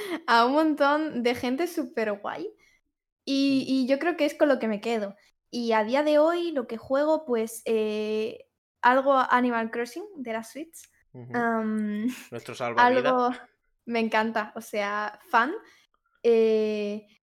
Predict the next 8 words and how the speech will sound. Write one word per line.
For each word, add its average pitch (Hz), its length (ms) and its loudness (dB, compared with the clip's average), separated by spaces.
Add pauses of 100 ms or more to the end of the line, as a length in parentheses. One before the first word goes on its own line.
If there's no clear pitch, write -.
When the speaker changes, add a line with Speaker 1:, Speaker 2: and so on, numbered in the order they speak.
(260)
Speaker 1:
algo 277 340 4
de 240 400 4
The 240 100 2
Binding 240 300 0
of 220 140 -8 (100)
Isaac. - 460 -10
Speaker 2:
Juego 117 180 -8
juegazo. 113 560 -14